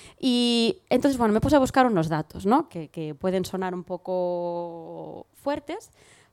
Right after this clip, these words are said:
pero pensando en esto, en lo que es la depresión, toda la gente que, que se suicida, vemos continuamente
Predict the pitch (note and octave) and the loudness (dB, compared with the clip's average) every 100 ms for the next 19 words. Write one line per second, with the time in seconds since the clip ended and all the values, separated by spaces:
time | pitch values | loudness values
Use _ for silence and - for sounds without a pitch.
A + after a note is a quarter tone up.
0 | _ - A#3+ A3+ A3 G#3 G#3 G3+ G3 - | _ 4 6 8 8 10 10 10 8 4
1 | _ _ - - G#3+ C4+ C#4 C#4 D4+ D4 | _ _ 0 4 4 4 0 0 -2 0
2 | B3+ G#3 A3+ A3 A3 G3 - F3 B3+ C4 | 2 2 2 2 2 2 0 -2 0 2
3 | B3+ B3+ - G#3 G#3 C4 G3+ F#3+ - F3+ | 2 0 -2 0 0 0 -4 -6 -6 -8
4 | E3 F#3 F#3 - F3+ B3+ G#3+ F#3 B3 A#3 | -6 -10 -10 -10 -8 -2 -2 0 0 -2
5 | - G3 G#3 G#3 G3 G3 F#3 F#3 | 0 -2 0 -2 0 -2 0 -2